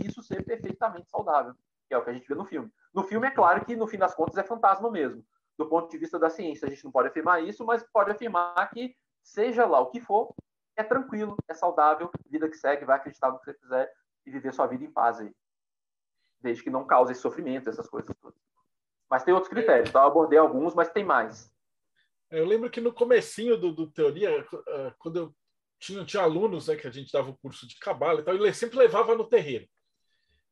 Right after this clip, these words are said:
Speaker 2: E aí o pessoal assistia aquilo e eu falava assim, "Cara, é o seguinte", eu chamava de três estágios, né? Então, o primeiro estágio do, do, do cético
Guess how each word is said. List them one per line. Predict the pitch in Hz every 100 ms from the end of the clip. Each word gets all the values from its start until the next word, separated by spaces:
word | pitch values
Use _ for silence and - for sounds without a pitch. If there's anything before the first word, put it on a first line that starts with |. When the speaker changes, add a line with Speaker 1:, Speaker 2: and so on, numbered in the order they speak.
| _ -
Speaker 2:
E |
aí | 180 240
o |
pessoal | 202 - 185
assistia | 196 - 254 - - 202 247
aquilo | - 190 170
e |
eu | 170
falava | 180 185
assim, | 165 -
"Cara, | 214 208 170
é |
o | 190
seguinte", | - 220 170 151
eu | 170
chamava | 220 220 214
de | 196
três | - 214 208
estágios, | 262 - 170 135 110 113
né? | 127
Então, | 123 165
o |
primeiro | - 208 226
estágio | 208 208 202 220 190
do, | 170 165 147 151
do, | 139 147
do | 143
cético | 156 - 208 226 -